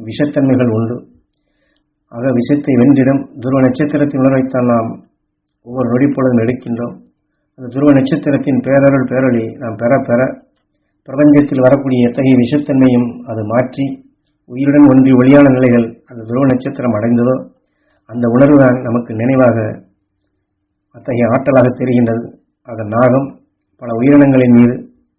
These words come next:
விஷத்தன்மையை பாய்ச்சி, அந்த உடலில் இருக்கக்கூடிய விஷத்தை தனக்குள் சேமித்து, பலகாலம் அதை சேமித்து நாகரத்தினமாக உருவாவது போன்றுதான் துருவ நட்சத்திரத்தின் உணர்வு நாம் செ-, நம் உடலில் இருக்கக்கூடிய அணுக்கள் செருகேற்ற செருகேற்ற, அது எப்படி நஞ்சினை வென்றதோ,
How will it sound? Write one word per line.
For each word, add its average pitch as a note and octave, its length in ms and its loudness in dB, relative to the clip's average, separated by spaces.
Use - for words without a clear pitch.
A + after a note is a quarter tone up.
விஷத்தன்மையை C3 640 -4
பாய்ச்சி, A#2+ 360 -4
அந்த A#2 140 -14
உடலில் C#3+ 260 4
இருக்கக்கூடிய C3+ 280 0
விஷத்தை B2 440 -2
தனக்குள் B2 500 -6
சேமித்து, C3 440 0
பலகாலம் C3 460 2
அதை A#2+ 100 2
சேமித்து C3 460 0
நாகரத்தினமாக B2+ 760 0
உருவாவது B2+ 400 2
போன்றுதான் A2 420 -4
துருவ B2 160 -10
நட்சத்திரத்தின் C3 640 -4
உணர்வு B2+ 180 0
நாம் A#2 240 0
செ-, - 160 -20
நம் A2+ 200 -14
உடலில் C3 220 -2
இருக்கக்கூடிய C3 340 -2
அணுக்கள் B2 420 -4
செருகேற்ற C3 500 -2
செருகேற்ற, B2 520 -4
அது A#2 140 -8
எப்படி B2+ 280 0
நஞ்சினை C3 400 4
வென்றதோ, B2 420 2